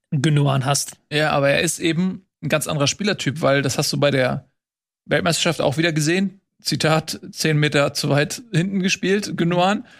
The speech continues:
Speaker 2: weil außer Kimmich, wo ist denn dieser aggressive Sechser, dieser Konate? So, wo ist er denn? <laughs> Wo ist er denn? Es ist doch ka-, also
Speaker 1: Kanté
Speaker 2: wir
Speaker 1: mein-, Kanté meinst du?
Speaker 2: Kanté, was hab ich, Konate hab ich gesagt. Nee, nee, Entschuldigung, Kanté natürlich. Wo ist Kanté? Wo ist der deutsche Kanté?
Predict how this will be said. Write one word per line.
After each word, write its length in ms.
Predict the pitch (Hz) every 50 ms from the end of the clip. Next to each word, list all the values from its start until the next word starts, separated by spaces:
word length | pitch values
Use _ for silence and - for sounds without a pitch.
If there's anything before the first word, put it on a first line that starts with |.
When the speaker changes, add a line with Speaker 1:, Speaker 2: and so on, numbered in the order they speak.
| _ _ _ _ _
Speaker 2:
weil 600 | 147 147 143 147 156 151 151 151 151 151 - _ _ _ _ _ _ _ _ _ _ _ _ _ _ -
außer 200 | 160 156 170 151
Kimmich, 520 | - - 190 196 190 185 196 - - - _ _ _ -
wo 160 | 143 143 165
ist 160 | 170 - -
denn 100 | 170 165
dieser 260 | 156 147 135 151 -
aggressive 560 | 143 123 135 139 - - 160 135 123 131 135
Sechser, 320 | 127 131 143 139 - 147 135
dieser 200 | 135 135 143 139
Konate? 600 | - - 160 147 139 - - 147 147 135 120 113 - _ _ _ _ _
So, 160 | 139 143 131
wo 80 | 139 180
ist 120 | 185 -
er 100 | 190 151
denn? 320 | 139 143 135 120 143 156
<laughs> 760 | 131 - - - - - - - 196 196 127 - - - - -
Wo 60 | 190
ist 100 | 196 180
er 60 | 170
denn? 180 | 139 151 151 - 170 190 208 208 214 196 160 139
Es 140 | 156 156 156
ist 100 | 165 165
doch 140 | 180 160 139
ka-, 100 | - -
also 220 | - 175 151 139
Speaker 1:
Kanté 40 | 160 151
Speaker 2:
wir 60 | 175
Speaker 1:
mein-, 120 | 151 151
Kanté 260 | - - 165 143 156
meinst 260 | 143 147 151 135 - -
du? 40 | 165
Speaker 2:
Kanté, 480 | - - 170 180 160 - 143 123 110 -
was 140 | 160 156 -
hab 60 | 170
ich, 80 | 156
Konate 280 | - - 190 165 135 139
hab 60 | 131 123
ich 60 | 110
gesagt. 140 | 127 143 139
Nee, 100 | 151 147
nee, 80 | 139 135
Entschuldigung, 300 | 120 - 139 143 139 117
Kanté 300 | - 160 165 - 135 127
natürlich. 340 | 131 123 117 - 143 139 - 147
Wo 160 | 147 165 180
ist 120 | 175 -
Kanté? 400 | - 170 156 135 147 135 131 147 - _ _ -
Wo 60 | 156
ist 80 | 160 156
der 60 | 147
deutsche 200 | 131 131 131 147
Kanté? 240 | - 143 127 139 135